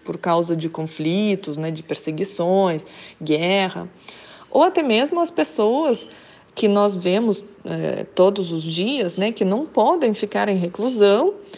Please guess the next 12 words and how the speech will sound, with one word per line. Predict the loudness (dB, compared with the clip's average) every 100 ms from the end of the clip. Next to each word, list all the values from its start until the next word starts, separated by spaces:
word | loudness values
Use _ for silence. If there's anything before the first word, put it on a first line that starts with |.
| -20 -12 -4
e |
precisam | -2 -2 -6 -4 -2 -2 -2
se | -4 -6 -2
mover, | 2 0 0 0 0 -2 -4 -16 -20 _ -20 _ _
eh, | -8 -8
pela | 0 2 4 2
cidade | 0 -2 0 2 0 0 -4 -4
para | -2 -2
não | -2 -4 -2
perder | -2 0 0
a | 0
renda. | 0 -2 0 0 -2